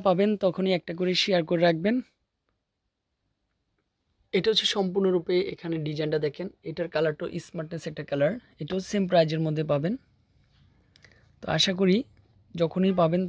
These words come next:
তখনই কিন্তু হচ্ছে ড্রেসগুলি পারচেজ করে ফেলবেন। এটা হচ্ছে দোপাট্টাটা চলে আসবে, এটাও পাবেন মাত্র ছয়শো পঞ্চাশ টাকা করে। এটা চলে আসবে বিস্কিট কালার, এটারও কিন্তু সেম প্রাইস, all over কিন্তু হচ্ছে আড়ি সুতার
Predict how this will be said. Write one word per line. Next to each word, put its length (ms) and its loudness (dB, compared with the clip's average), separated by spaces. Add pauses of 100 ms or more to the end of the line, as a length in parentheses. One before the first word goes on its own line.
তখনই 340 -2
কিন্তু 160 0
হচ্ছে 220 -4 (320)
ড্রেসগুলি 340 0 (100)
পারচেজ 360 -4
করে 180 0
ফেলবেন। 260 -8 (560)
এটা 140 -4
হচ্ছে 240 -2
দোপাট্টাটা 520 -2
চলে 220 -2
আসবে, 200 -4 (1700)
এটাও 300 4
পাবেন 200 8 (120)
মাত্র 220 2 (180)
ছয়শো 360 0
পঞ্চাশ 320 -2
টাকা 200 2
করে। 140 4 (340)
এটা 200 0
চলে 220 4
আসবে 160 -2 (100)
বিস্কিট 380 -4
কালার, 200 0 (200)
এটারও 260 0 (100)
কিন্তু 160 0 (140)
সেম 140 4 (100)
প্রাইস, 340 6 (960)
all 160 0
over 140 4 (100)
কিন্তু 160 0
হচ্ছে 240 -2
আড়ি 180 2
সুতার 220 -2